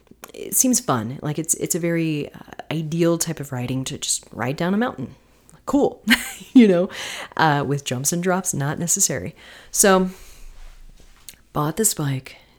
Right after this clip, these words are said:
did the Rider to Racer program, which does include one day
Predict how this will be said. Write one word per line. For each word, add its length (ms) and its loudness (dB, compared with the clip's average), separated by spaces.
did 180 -6
the 100 -4
Rider 260 0
to 80 -6
Racer 280 -2
program, 380 -6
which 200 -10
does 200 -6
include 380 -6
one 240 0
day 460 2